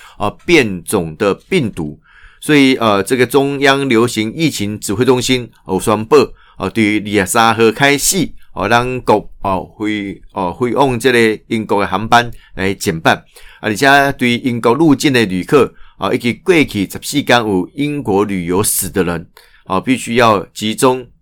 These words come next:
隔离，呃，十四天，呃，那进行采检。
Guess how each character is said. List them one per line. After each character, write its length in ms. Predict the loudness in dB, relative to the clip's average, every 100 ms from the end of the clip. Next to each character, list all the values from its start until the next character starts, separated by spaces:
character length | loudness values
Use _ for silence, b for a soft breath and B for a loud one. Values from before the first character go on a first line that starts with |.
| _
隔 220 | 2 4 4
离， 260 | 2 -4 -8 _
呃， 180 | -10
十 200 | -8 -8
四 180 | -6 -4
天， 300 | 0 0 -2 b b b b
呃， 180 | -4 0
那 200 | 2 2
进 240 | 0 -2 -4
行 360 | -4 -6 -6
采 160 | 0 0
检。 280 | 2 -4